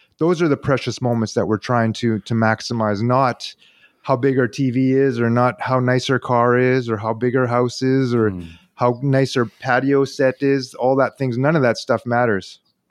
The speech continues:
Speaker 2: And you're talking about children. I've, uh, also got a family with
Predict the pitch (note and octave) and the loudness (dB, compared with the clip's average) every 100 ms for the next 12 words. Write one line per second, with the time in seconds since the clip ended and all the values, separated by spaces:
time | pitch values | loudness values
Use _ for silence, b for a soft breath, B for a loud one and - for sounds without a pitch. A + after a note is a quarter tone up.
0 | - C3 C3+ C3+ E3 E3+ E3+ C3 A2 G#2+ | -6 -2 0 0 0 0 0 2 2 0
1 | - B2+ A2 A2+ G#2+ G#2+ G2+ - - - | -2 -2 0 0 -2 -4 -8 -18 -20 -20
2 | - _ - G2 G2 A2+ A2+ A#2+ A2 F#2+ | -20 _ -8 -6 -4 -4 -4 0 0 0
3 | - A2 G#2+ A2 G2 G2 | 0 0 2 4 2 0